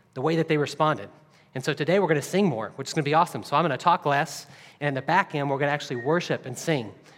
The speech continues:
which I think is gonna be really special, engage our hearts. So why don't I read the passage that we're gonna read from today. It's from Luke two, eight through sixteen. And then I'll pray, and we'll look at how the angels and the shepherds respond to this revelation of Jesus.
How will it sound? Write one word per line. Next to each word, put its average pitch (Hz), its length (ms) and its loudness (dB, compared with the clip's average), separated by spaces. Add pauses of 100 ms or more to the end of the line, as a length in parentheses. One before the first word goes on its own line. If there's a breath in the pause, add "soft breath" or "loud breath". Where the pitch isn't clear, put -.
(100)
which - 100 -8
I 151 80 2
think 147 160 -8
is - 60 -14
gonna 147 140 0
be 131 40 0
really 139 180 0
special, 113 580 -4
engage 123 260 -6
our 120 80 0
hearts. 110 400 -6 (560 loud breath)
So - 120 -4
why 185 100 6
don't 214 80 6
I 196 60 4
read 185 220 0
the 190 60 2
passage 180 460 0
that 151 100 -2
we're 151 80 -4
gonna 143 160 0
read 147 220 -2
from 139 240 2
today. 127 340 0
It's 151 140 -4
from 127 400 -4
Luke 151 240 0
two, 165 280 0
eight 151 240 -2
through 165 100 -6
sixteen. 123 600 -6 (640 loud breath)
And 117 200 -2
then 139 80 0
I'll 147 80 4
pray, 151 400 0 (460 loud breath)
and 117 100 -10
we'll 123 100 -4
look 139 140 -4
at 120 80 -6
how 127 220 0
the 127 140 -6
angels 127 380 -6
and 120 100 -4
the 117 40 -6
shepherds 117 520 -8
respond 110 480 -6
to 110 80 -8
this - 160 -12
revelation 113 440 -8
of 98 80 -10
Jesus. - 520 -14